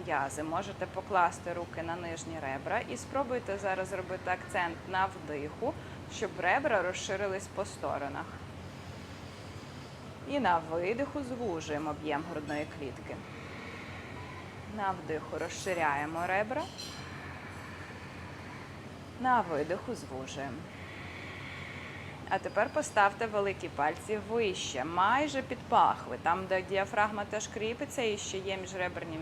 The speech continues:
м'язи, але вже майже, м, такі пасивні, тому що ми мало застосовуємо цю зону.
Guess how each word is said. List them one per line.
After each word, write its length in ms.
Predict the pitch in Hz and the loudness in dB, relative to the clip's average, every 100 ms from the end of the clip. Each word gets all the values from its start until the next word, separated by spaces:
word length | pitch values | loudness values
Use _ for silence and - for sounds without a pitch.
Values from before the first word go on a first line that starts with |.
| 165 | 2
м'язи, 320 | 170 226 269 | 4 4 4
але 140 | 233 214 | 2 2
вже 160 | 208 | 0
майже, 540 | 208 190 196 247 254 247 - - - - - 185 190 | 0 4 4 4 0 -4 -6 -10 -10 -12 -8 -6 -4
м, 80 | 180 | -2
такі 220 | 190 190 220 | -2 -2 -2
пасивні, 600 | 202 202 247 277 233 190 | -2 0 2 2 2 -2
тому 200 | 185 208 | -2 -2
що 200 | 226 214 | -2 -2
ми 120 | 202 | 0
мало 420 | 190 208 214 196 180 | 2 4 6 6 2
застосовуємо 880 | 175 - 170 - 208 233 208 180 175 - | -4 -8 -6 2 2 4 2 0 -2 -2
цю 120 | 190 | -2
зону. 300 | 180 175 143 | 2 4 4